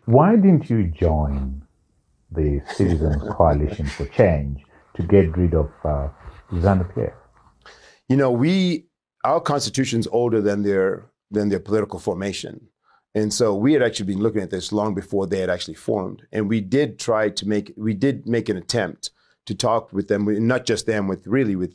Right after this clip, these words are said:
Speaker 2: e-, every, what we consider progressive opposition, to say,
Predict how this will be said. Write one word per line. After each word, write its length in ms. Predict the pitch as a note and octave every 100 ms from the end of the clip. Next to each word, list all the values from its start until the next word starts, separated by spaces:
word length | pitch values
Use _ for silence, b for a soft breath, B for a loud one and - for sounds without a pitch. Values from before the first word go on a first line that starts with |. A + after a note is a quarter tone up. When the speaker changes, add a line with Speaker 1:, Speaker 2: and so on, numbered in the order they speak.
| -
Speaker 2:
e-, 60 | G#2
every, 300 | B2 B2+ B2
what 100 | A2
we 100 | G#2
consider 360 | A#2 G2+ A#2 G#2
progressive 600 | G2+ F2 G2+ G2+ F#2+ E2+
opposition, 680 | - F#2 F#2 E2+ F2+ - B2+ - b b b -
to 40 |
say, 400 | G#2 A2 G#2 G2+